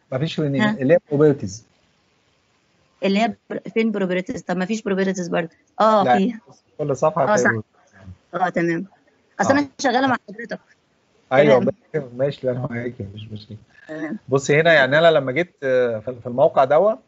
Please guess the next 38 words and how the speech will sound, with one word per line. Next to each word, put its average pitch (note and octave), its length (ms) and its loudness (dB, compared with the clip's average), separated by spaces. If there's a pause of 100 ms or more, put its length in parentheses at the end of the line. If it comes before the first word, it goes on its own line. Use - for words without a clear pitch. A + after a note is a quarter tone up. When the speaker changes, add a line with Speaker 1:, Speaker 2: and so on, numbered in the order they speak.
(360)
Speaker 1:
الموقع C#3 280 0
بتاع B2 200 -2
الدراسات B2 340 -6
الاجتماعية، C3 520 -4 (520)
الطالب D3 560 4
عنده D3+ 220 -12
الصفحة D#3 340 -6
الرئيسية F3 560 -4 (180)
وعنده D3 200 -4
الصفوف D#3 220 -8
الدراسية. B2+ 480 -2
لما A#2+ 220 -4
يدوس D#3 280 -4
هيلاقي D#3 220 2
الكلام D#3 540 0 (160)
مرحلة B2 340 -2
كذا D#3 240 0
كذا D#3 240 -2
كذا، D3 240 -2
يبقى B2+ 160 0
هو D#3 120 4
عارف F3+ 420 4
هو C#3 120 4
رايح D3 160 0
على C#3 120 -4
فين. A#2 260 -8 (520)
لما A#2+ 180 -4
يدوس D#3 220 -6
على D#3+ 80 4
المرحلة D3 300 0
الابتدائية D#3 600 2
هنا F#3 300 -2
هيقول B2 280 -4
لي C#3 140 -6
في C3 160 -8
الصفوف، C#3 500 -4 (120)
فالكلام C3 1000 -2
واضح F#3+ 400 4